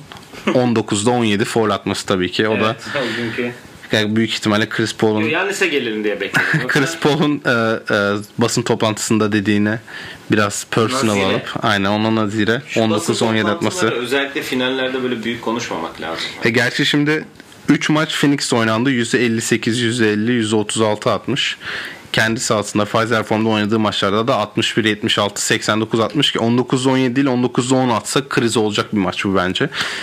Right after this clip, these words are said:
Speaker 1: Çünkü bu maçı kapatacak tek kişi oydu. Yani diğer baktığın zaman Middleton on yedi, Bobby Portis sadece on altı atıyor. Giannis'in bir üst seviyeye çıktığını ve şu an N B A'in herhalde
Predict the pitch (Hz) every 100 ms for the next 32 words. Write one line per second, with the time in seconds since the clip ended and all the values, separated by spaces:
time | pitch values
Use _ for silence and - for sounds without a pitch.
0 | - - 123 110 131 135 - - - -
1 | - - - - - - - - 131 127
2 | 120 - 110 117 - 127 - 123 - -
3 | 120 123 110 98 104 139 104 95 92 95
4 | 107 110 104 107 - 117 110 117 123 117
5 | 113 - 120 120 113 104 131 165 147 110
6 | 113 - 113 - - 113 110 123 113 98
7 | - 95 127 127 123 120 - 131 - -
8 | - - - - - - - 139 151 139
9 | - 120 110 110 - - 107 104 110 -
10 | 107 104 104 107 107 104 95 92 110 120